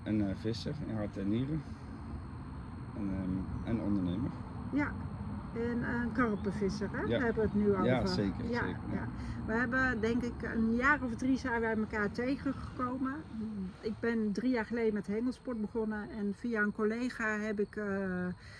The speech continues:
Speaker 2: zag ik een heel mooi blikje in zijn winkel hangen met, eh, katranlijn erin. En hij zegt,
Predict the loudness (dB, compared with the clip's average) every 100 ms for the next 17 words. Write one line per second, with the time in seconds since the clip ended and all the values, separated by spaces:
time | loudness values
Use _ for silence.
0 | -16 -12 -4 0 2 0 4 6 6 6
1 | 4 6 6 6 4 0 4 4 4 4
2 | 4 4 0 0 0 2 2 0 0 -2
3 | 0 -2 2 4 6 4 6 4 4 2
4 | 2 0 -2 0 0 0 0 -2